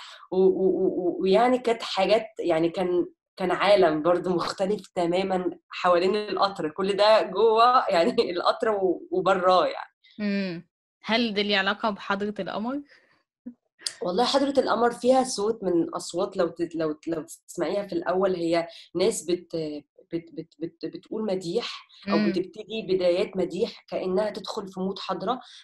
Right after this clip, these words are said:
Speaker 1: فهو ده كان متسجل بالفعل جنب محطة أسوان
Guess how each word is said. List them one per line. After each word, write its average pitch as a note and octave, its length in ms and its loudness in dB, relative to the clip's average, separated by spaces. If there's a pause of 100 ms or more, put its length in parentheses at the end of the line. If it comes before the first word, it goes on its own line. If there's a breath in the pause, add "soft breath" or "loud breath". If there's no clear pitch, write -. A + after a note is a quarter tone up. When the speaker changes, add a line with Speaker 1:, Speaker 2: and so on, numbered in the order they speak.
Speaker 1:
فهو F3+ 160 -4
ده G#3+ 120 -2
كان A#3 200 -4
متسجل G#3+ 420 -4
بالفعل F3 840 -4
جنب G3 240 -2
محطة F#3 540 -8
أسوان F3 440 -6